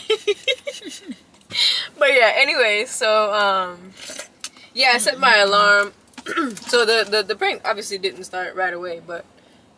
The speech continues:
I needed time to set my alarm and stuff,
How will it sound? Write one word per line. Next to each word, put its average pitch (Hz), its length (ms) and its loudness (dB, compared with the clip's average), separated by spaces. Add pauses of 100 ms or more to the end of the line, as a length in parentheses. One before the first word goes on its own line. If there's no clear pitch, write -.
(160)
I 196 180 4
needed 185 320 -6
time 175 240 -10
to 175 140 -14
set 170 180 -8
my 175 160 -10
alarm 170 260 -8
and 170 80 -16
stuff, 170 460 -12